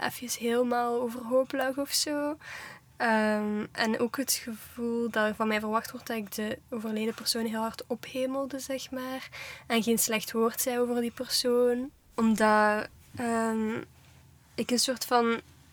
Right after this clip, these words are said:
het gevoel had dat de mensen in mijn omgeving, ehm, aannamen dat ik, ehm, ja, moest of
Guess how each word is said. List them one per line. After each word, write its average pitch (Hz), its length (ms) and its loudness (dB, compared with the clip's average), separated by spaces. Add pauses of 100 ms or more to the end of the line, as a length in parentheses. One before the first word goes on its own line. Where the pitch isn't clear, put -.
het - 140 -6
gevoel 247 280 2
had 277 140 6
dat 254 140 2
de 226 60 4
mensen 220 360 2
in 233 60 2
mijn 226 140 -4
omgeving, 233 680 0 (1700)
ehm, 220 600 4
aannamen 247 760 8
dat 214 200 4
ik, - 240 0 (880)
ehm, 214 800 2 (600)
ja, 220 560 2
moest - 720 0 (960)
of - 260 -2